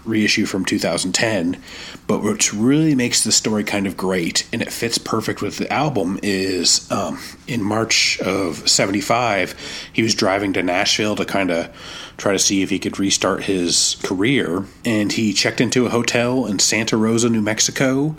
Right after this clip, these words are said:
and then really, people don't really know what happened to him. They say that he might not have slept at the hotel. He left his key in the room, went and bought vodka.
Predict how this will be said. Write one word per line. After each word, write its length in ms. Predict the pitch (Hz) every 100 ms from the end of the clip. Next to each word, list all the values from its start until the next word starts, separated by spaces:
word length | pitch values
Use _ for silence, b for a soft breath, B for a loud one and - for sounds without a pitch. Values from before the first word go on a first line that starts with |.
| -
and 220 | 98 98
then 480 | 113 113 107 104 - -
really, 680 | 98 104 123 151 156 151 -
people 320 | - 131 143
don't 180 | 120 127
really 240 | 131 123
know 120 | 123
what 100 | 127
happened 440 | 147 156 117 90 80
to 220 | - 87
him. 400 | - 87 80 78 B B B B -
They 80 |
say 320 | 92 - 117 113
that 140 | 113
he 160 | - 104
might 320 | 98 110 -
not 160 | 120
have 100 | 120
slept 260 | - 120 113
at 100 | 120
the 40 |
hotel. 460 | 107 113 - 117 117
He 80 | 104
left 180 | 98 -
his 140 | 92
key 240 | - 113
in 80 | 120
the 80 | 113
room, 320 | 113 120 113
went 140 | 107 -
and 220 | 101 85
bought 220 | 98 104
vodka. 600 | 92 95 110 - 131 135